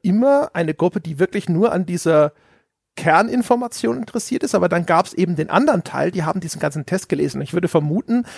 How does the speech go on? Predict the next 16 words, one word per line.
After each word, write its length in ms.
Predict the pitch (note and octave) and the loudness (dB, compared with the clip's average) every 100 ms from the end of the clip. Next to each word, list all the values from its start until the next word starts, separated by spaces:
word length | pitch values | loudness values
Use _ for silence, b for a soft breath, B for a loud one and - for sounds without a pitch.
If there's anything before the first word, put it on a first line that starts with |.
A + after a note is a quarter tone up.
| B B B - | B B B 2
ähm, 380 | F3+ G3 G3 - _ - | 2 4 0 -4 _ 0
diese 280 | G3 A#3+ - | 2 4 4
andere 300 | A#3 C#4+ A#3+ | 2 2 2
Gruppe 300 | A3 G#3+ F3 | 2 2 2
war 160 | G3+ | 4
auch 80 | G3+ | 2
schon 160 | - F#3+ | 0 2
immer 220 | G#3 B3 | 4 4
an 100 | F#3 | 2
anderen 320 | E3+ G3 D#3 | 2 2 2
Dingen 160 | D3+ D3 | 0 -4
interessiert. 760 | D3+ D3 - - - - - B B - | -4 -4 -2 0 2 0 -6 B B -2
Also 420 | C#3+ C#3+ D3 C#3+ - | 0 2 2 0 -6
sowas 460 | - D3+ D#3 - | -2 2 2 0
wie 100 | D#3+ | -4
eine, 420 | D3 C#3+ C#3+ C#3 | -2 -2 0 -2